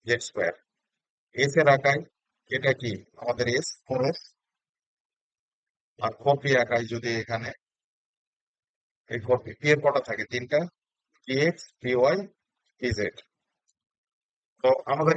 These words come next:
ইলেকট্রন আছে কয়টা বর্তমানে? ছয়টা। ছয়টা ইলেকট্রন কিভাবে থাকবে? হুন্ডের নীতি অনুযায়ী এক,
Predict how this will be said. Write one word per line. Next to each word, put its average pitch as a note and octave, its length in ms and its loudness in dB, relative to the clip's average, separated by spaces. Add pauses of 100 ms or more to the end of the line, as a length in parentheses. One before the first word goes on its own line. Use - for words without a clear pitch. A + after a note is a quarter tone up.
(100)
ইলেকট্রন E3+ 420 4
আছে D3+ 220 8
কয়টা C#3 280 8
বর্তমানে? A#2 600 0 (520)
ছয়টা। B2 520 0 (320)
ছয়টা D3 400 6
ইলেকট্রন D#3+ 400 4
কিভাবে D3+ 300 6
থাকবে? A#2 260 -2
হুন্ডের C3+ 340 2
নীতি C3+ 260 2
অনুযায়ী C3 420 2
এক, B2 360 4